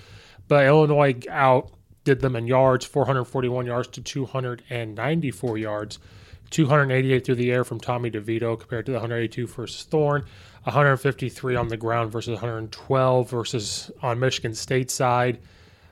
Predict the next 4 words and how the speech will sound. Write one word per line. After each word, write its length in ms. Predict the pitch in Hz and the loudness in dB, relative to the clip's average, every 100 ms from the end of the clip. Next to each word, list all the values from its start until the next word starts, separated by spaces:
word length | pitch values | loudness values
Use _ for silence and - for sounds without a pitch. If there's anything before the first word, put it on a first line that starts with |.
| - | -6
Um, 520 | 139 113 110 107 104 87 - - _ - - - - - | 0 0 0 -4 -8 -16 -20 -20 _ -16 -14 -20 -20 -20
forty-seven 640 | - 147 139 - 143 135 | 0 2 2 2 2 2
rushing 440 | 123 117 127 - 127 | 0 0 0 0 -4
attempts 680 | 120 - 127 113 - - | -4 -4 -4 -4 -8 -8